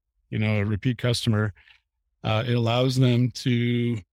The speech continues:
select people from their own address book to send referral emails or sharing emails, uh, in a way that, where they don't have to type anything, which is especially important,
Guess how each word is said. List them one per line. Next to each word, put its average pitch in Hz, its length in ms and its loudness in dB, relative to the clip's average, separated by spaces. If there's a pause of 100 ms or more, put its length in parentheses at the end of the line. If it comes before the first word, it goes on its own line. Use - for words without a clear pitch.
(320)
select 123 640 -2
people 131 280 -4
from 120 220 0
their 117 220 2
own 131 160 2
address 117 340 -2
book 98 380 -8
to - 120 -8
send 104 600 -2 (420)
referral 131 400 0
emails 101 520 -2
or 92 100 -6
sharing 107 380 -4
emails, 98 640 0 (920)
uh, 95 240 0
in 120 160 2
a 113 60 2
way 110 260 2
that, 110 320 -2
where 127 160 0
they 110 80 2
don't 120 180 2
have 120 140 -2
to - 80 -10
type 120 300 -2
anything, 110 640 -2 (400)
which 107 180 -4
is 101 160 -2
especially - 480 -2
important, 104 580 -2